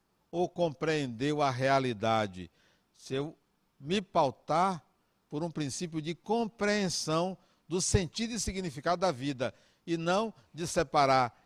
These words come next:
quem fez o bem ou quem fez o mal. É pobre o uso do Evangelho para separar o bem e o mal, é pobre.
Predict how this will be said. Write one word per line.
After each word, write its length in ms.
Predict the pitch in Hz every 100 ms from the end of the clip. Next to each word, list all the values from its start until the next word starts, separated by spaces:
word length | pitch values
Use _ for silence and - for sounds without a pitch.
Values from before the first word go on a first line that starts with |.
| _
quem 160 | 170
fez 260 | 160 175 170
o 80 | 196
bem 400 | 165 185 233 247 _ _ -
ou 100 | 175
quem 240 | - 180
fez 360 | - 151 151 147
o 100 | 170
mal. 480 | 120 107 107 104 101 _ _ _ _ _ _ -
É 80 |
pobre 840 | 175 _ 185 202 214 156 151 127 98 _ _ _ _ _ _
o 100 | 143
uso 440 | 147 202 254 185 185
do 140 | 165
Evangelho 680 | 160 147 113 120 127 120 101 _ _ _
para 240 | - 170 160
separar 500 | - 147 143 123 127
o 80 | 120
bem 240 | 107 139
e 20 |
o 40 | 113
mal, 300 | 110 147 170 - _
é 200 | 147 185
pobre. 600 | 196 _ 139 156 175 127